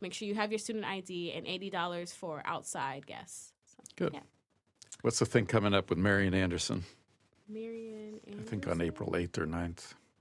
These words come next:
Speaker 1: I believe. Oh. Let's see. Hmm. I don't see it.
Speaker 2: Oh,
Speaker 1: Oh,
Speaker 2: really?
Speaker 1: oh, wait,
Speaker 2: Huh.
Speaker 1: I see it. Okay.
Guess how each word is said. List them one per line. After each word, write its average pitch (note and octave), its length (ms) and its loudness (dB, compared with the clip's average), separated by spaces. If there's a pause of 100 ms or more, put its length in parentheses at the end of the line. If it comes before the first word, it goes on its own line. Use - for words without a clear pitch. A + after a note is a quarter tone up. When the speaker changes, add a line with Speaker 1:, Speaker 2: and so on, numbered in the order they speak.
(460)
Speaker 1:
I A3+ 100 -12
believe. F4 800 -10 (560)
Oh. C#4+ 140 -2 (2750)
Let's G#3 140 -16 (240)
see. - 60 -20 (3500)
Hmm. A#3 80 -8 (1500)
I A#3+ 80 -18
don't D4 220 -16
see - 180 -16
it. - 180 -16 (240)
Speaker 2:
Oh, - 140 0
Speaker 1:
Oh, D#4 180 8
Speaker 2:
really? F3 120 -2
Speaker 1:
oh, - 40 2
wait, - 120 4
Speaker 2:
Huh. A#3 60 2
Speaker 1:
I C#4 40 0
see A3 180 -2
it. - 120 -6 (120)
Okay. B3+ 280 -2